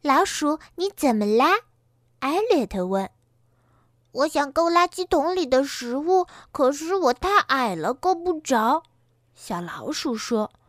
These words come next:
，“我实在是太饿了。”“我能帮你。”艾略特说。他举起了长长的鼻子，让小老鼠站在他的鼻子上往上够。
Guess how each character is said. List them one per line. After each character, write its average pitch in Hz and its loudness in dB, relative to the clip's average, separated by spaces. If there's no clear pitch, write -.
，“我 247 -2
实 247 -10
在 294 0
是 302 -8
太 359 4
饿 285 0
了。 254 -2
”“我 269 4
能 269 -2
帮 381 6
你。” 330 -4
艾 302 -2
略 302 4
特 208 -6
说。 202 -2
他 214 -6
举 185 -8
起 202 -6
了 190 0
长 208 -6
长 240 -6
的 330 2
鼻 220 -6
子， 294 -2
让 359 2
小 262 0
老 220 2
鼠 247 2
站 339 4
在 254 0
他 370 -4
的 381 2
鼻 208 -2
子 - 4
上 330 4
往 220 4
上 302 0
够。 381 2